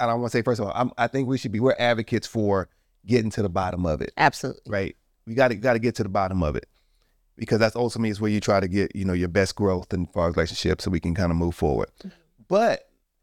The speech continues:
Speaker 1: if we take just the tendency of what men do, not the ones that are trying to manipulate the situation and run from it,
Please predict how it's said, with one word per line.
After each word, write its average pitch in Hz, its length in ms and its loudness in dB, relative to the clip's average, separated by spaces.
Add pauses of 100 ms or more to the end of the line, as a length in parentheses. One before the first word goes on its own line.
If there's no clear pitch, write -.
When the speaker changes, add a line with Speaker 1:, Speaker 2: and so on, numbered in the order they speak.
(140)
Speaker 1:
if 160 200 0
we 147 100 2
take 170 320 -2
just 151 240 2
the 120 80 0
tendency 135 680 0
of 110 120 -2
what 110 420 2
men 107 380 0
do, 95 320 0
not 117 280 0
the 123 80 0
ones 117 200 0
that 107 100 2
are 101 60 0
trying 101 220 -4
to 95 40 -2
manipulate 95 400 0
the 98 60 -8
situation 90 380 2
and 87 120 2
run 85 160 2
from - 240 -8
it, - 100 -20